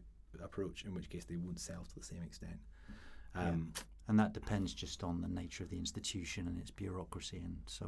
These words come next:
Speaker 2: on, I
Speaker 1: Yeah,
Speaker 2: guess.
Speaker 1: rules, probably risk management rules as well, which, um,
Speaker 2: Right.
Speaker 1: we'll come into that. Um,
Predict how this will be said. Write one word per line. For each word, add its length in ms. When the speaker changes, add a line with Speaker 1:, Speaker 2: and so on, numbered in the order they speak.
Speaker 2:
on, 120
I 80
Speaker 1:
Yeah, 260
Speaker 2:
guess. 100
Speaker 1:
rules, 520
probably 340
risk 220
management 360
rules 260
as 120
well, 320
which, 340
um, 300
Speaker 2:
Right. 180
Speaker 1:
we'll 120
come 200
into 200
that. 300
Um, 460